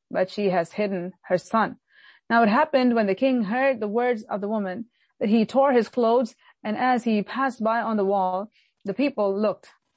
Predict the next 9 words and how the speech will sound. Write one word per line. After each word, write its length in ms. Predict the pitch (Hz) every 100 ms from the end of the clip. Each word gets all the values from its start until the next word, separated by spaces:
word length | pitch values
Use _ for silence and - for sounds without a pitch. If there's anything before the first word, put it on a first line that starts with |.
| -
and 120 | 185 214
there, 340 | 214 170 - _ _ _
underneath, 480 | 208 202 247 220 - _ _
he 160 | _ 208
had 300 | 180 180 170
sackcloth 580 | 233 214 214 185 165 165 -
on 140 | 190
his 100 | 165
body. 400 | 175 165 160